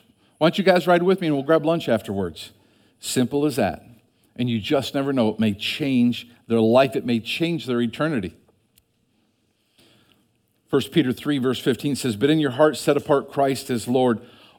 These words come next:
Always be prepared to give an answer to everyone who asks you to give the reason for the hope that you have, but do this with gentleness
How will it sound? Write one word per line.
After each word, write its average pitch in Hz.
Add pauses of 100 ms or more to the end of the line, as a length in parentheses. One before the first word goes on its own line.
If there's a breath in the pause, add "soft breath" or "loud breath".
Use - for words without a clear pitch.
(120 soft breath)
Always 208
be 160
prepared 120 (360 soft breath)
to 202
give 175
an 180
answer 196
to -
everyone 214
who 185
asks 170
you 113 (240 loud breath)
to 208
give 160
the 160
reason 156
for 151
the 147
hope 214 (200 loud breath)
that 151
you 170
have, 131 (220 soft breath)
but 156
do 233
this 117 (380)
with 131
gentleness 113